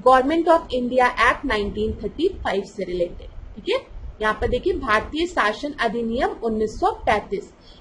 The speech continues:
इस अधिनियम के द्वारा केंद्र में दो सदनों वाली एक संघीय विधायिका की व्यवस्था की गई थी। दूसरा है आपको, यह संघ ब्रिटिश भारत के प्रांतों तथा रियासतों पर आधारित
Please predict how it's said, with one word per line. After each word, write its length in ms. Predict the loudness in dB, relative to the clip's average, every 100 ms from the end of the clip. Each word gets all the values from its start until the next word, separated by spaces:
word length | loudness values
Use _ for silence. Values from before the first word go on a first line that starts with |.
| -2
इस 180 | 0 2
अधिनियम 460 | 0 0 -2 -4
के 160 | -4 -2
द्वारा 340 | 2 2 2
केंद्र 440 | 0 -2 0 2 2
में 220 | -2 2
दो 160 | 2
सदनों 460 | 4 2 0 0 2
वाली 360 | 2 2 0 -2
एक 120 | -6
संघीय 640 | -4 -4 -4 -4 -2 0 0 -6 -18 -18 -10 -4
विधायिका 520 | 0 4 2 4 2
की 180 | 2 0
व्यवस्था 480 | 2 0 -2 -4
की 220 | -2 -2 4
गई 200 | 4 2
थी। 240 | -2 -4 -4 -16 -16 -10
दूसरा 300 | -8 -2 4
है 140 | 6 6
आपको, 300 | 4 0 -2
यह 300 | 4 4 4
संघ 360 | 2 -2 0 -4
ब्रिटिश 440 | 0 2 2 -2
भारत 320 | -2 2 0 0
के 100 | -6
प्रांतों 480 | 0 0 0 -2 -2
तथा 300 | -2 -2 -2
रियासतों 640 | 0 2 2 0 -2 -4
पर 200 | 0 0
आधारित 580 | 0 -2 -4 -4 -2 -4